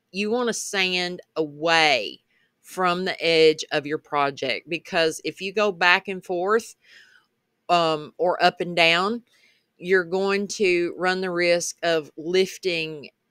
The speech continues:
um, your paper or napkin or whatever you've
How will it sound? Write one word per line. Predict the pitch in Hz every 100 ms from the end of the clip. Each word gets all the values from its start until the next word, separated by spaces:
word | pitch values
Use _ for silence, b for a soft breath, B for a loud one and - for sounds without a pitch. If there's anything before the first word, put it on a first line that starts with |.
| _
um, | 165 160 151 147 -
your | 156 165 160 156 156 _ _ _ _
paper | 190 175 - 185 -
or |
napkin | 156 160 156 160 - 160
or | 151
whatever | 143 160 160 165 156 160
you've | 143 147 147 147 131